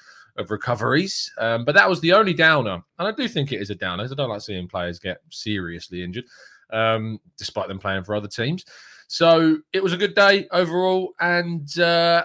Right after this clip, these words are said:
and there was some interesting news that's come out throughout the day, which we're gonna discuss, uh, today in this morning's show. But we also must say a big thank you to everyone that did vote for us, um, yesterday evening at twelve,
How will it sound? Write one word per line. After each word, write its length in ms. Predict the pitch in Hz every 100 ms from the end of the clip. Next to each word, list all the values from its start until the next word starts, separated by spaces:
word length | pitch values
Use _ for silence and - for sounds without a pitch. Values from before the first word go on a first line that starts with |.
| -
and 120 | 185
there 80 | 208
was 100 | 214
some 140 | 220 214
interesting 380 | 226 220 - 202
news 240 | 214 180
that's 140 | 185
come 140 | - 185
out 140 | 170
throughout 220 | 170 156
the 60 | 143
day, 200 | 139 151
which 160 | 160 143
we're 60 |
gonna 100 | 135
discuss, 680 | 120 - 131 117 - - 90 _ 110
uh, 240 | 101 98 -
today 580 | - 170 131 82 107 117
in 140 | 113
this 180 | 110 -
morning's 340 | 104 92 92
show. 280 | - 85 113 - _ _ -
But 300 | 170 - - - -
we 160 | 135 165
also 340 | 170 156 139
must 520 | 135 139 139 - -
say 160 | 143 123
a 40 |
big 160 | 143 143
thank 220 | 131 117
you 60 | 117
to 100 | 123
everyone 200 | 117 110
that 100 | 98
did 120 | 95
vote 280 | 98 92 -
for 180 | 92
us, 320 | 90 - - -
um, 320 | 101 98 95 92
yesterday 400 | 110 110 107 104
evening 520 | 110 110 90 101 95
at 180 | 92 -
twelve, 680 | - 110 104 104 98 92